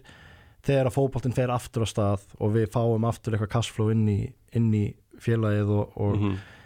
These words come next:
Speaker 1: ég, ég veit ekki nákvæmlega hvar það stendur með hvort að þessi menn hafi fengið það greitt eða ekki, en það virðist allavega að vera að Ronaldo hafi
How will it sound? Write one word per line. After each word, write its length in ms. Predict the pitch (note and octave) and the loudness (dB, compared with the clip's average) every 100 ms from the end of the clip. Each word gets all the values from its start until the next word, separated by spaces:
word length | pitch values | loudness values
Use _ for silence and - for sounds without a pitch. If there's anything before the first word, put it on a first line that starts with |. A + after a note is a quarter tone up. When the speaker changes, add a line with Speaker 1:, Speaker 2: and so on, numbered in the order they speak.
| - | -4
Speaker 1:
ég, 240 | A#2 A#2 A2 | 0 0 0
ég 160 | B2 | 0
veit 140 | A#2+ B2+ | 0 0
ekki 140 | C3 C3 | 0 0
nákvæmlega 380 | C#3+ C3+ B2 | 0 0 0
hvar 160 | C3+ C3 | 0 2
það 80 | B2+ - | 0 0
stendur 340 | C3+ C3 B2 | -2 0 0
með 120 | A#2+ | 0
hvort 200 | - B2 | -2 -2
að 140 | B2+ A#2 | 0 2
þessi 100 | A#2+ | 2
menn 180 | B2 B2 | 2 0
hafi 180 | A2+ | 0
fengið 180 | B2+ B2 | 0 0
það 60 | A#2+ | 0
greitt 240 | C3 A#2+ | 0 0
eða 160 | B2 B2+ | 0 -2
ekki, 180 | - A2+ | 0 -2
en 80 | A2 | 0
það 120 | A2+ | 0
virðist 240 | A#2+ A#2+ | 0 0
allavega 200 | A#2 A#2 | 0 0
að 120 | A2+ A#2+ | 0 2
vera 80 | |
að 80 | A2+ | 2
Ronaldo 460 | A#2 A#2+ A#2+ - A#2 A2 - - - _ - | 2 0 -2 0 0 -2 -8 -20 -20 _ -4
hafi 180 | A#2 | 0